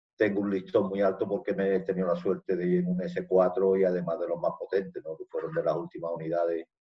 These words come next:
que se sacaron con más potencia y con un excelente piloto que me,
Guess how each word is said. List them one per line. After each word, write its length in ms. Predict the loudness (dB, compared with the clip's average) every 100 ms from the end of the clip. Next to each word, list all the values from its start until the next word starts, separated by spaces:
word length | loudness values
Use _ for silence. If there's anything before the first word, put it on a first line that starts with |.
| _ _ _
que 140 | -4 -2
se 120 | -2
sacaron 400 | -2 0 0 0
con 160 | 0
más 140 | 0 0
potencia 400 | 0 2 2 2
y 60 | 0
con 160 | 2
un 220 | 0 0 0
excelente 560 | 0 -2 -4 -4 -4
piloto 480 | -4 -4 -4 -2 -2
que 100 | -2
me, 340 | -2 -4 -6